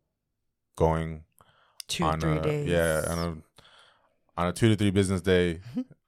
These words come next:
Speaker 1: isolation of not talking to each other. It's like, it's, it's really not that serious. And, and, uh, when it
Speaker 2: Mm-hmm.
Speaker 1: comes down to it, like,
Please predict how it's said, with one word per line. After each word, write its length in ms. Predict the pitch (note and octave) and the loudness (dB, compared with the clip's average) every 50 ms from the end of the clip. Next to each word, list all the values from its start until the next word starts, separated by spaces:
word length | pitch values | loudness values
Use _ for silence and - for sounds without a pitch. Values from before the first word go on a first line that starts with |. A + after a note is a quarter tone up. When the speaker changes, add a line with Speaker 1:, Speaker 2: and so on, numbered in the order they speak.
| _ _ _ _ _ _ _ _ - - - _ - - - | _ _ _ _ _ _ _ _ -20 -20 -18 _ -20 -10 -2
Speaker 1:
isolation 540 | - G#2+ G2+ E2+ E2+ F#2+ F#2+ F#2 - F#2 F2+ | 0 2 2 2 2 0 0 0 0 -2 -4
of 100 | F#2 F#2 | -2 2
not 160 | F#2 F#2 F2+ | 2 2 2
talking 260 | - F#2+ F2+ E2 E2+ | 2 2 2 2 0
to 40 | E2+ | -4
each 120 | E2+ - F2 | -6 -6 -8
other. 280 | E2 D#2 D#2 D#2+ E2 | -6 -6 -4 -4 -4
It's 160 | E2+ E2+ - | -6 -6 -6
like, 140 | - F#2 E2+ F#2+ | -6 -6 -4 -4
it's, 180 | F#2 E2+ - - | -6 -6 -8 -10
it's 220 | - F#2+ E2+ - | -10 -10 -6 -2
really 160 | G2+ G2+ G#2 G2+ | 0 0 0 0
not 140 | G2 F#2 | 0 -2
that 140 | F2+ F#2 F2+ | -4 -4 -6
serious. 280 | - - G2 G2 F#2+ F#2+ | -4 -4 -4 -4 -4 -4
And, 160 | F#2 F#2 F#2 | -4 -6 -4
and, 140 | E2+ F#2 F2+ | -4 -4 -4
uh, 160 | D#2 A#1+ G#1 - _ - | -6 -6 -8 -12 _ -14
when 240 | - E2 F#2 F#2 F#2 | -10 -8 -6 -6 -6
it 40 | |
Speaker 2:
Mm-hmm. 40 | D#2+ | -6
Speaker 1:
comes 160 | D#2 F#2+ F#2+ | -6 -8 -6
down 220 | E2+ F#2 F#2 F#2+ F#2+ | -4 -2 -2 -2 -2
to 120 | - G2+ F#2+ | -4 -4 -2
it, 160 | F#2+ F#2 - | -2 -2 -2
like, 240 | - D#2+ D#2+ E2 - | -2 -2 -4 -4 -6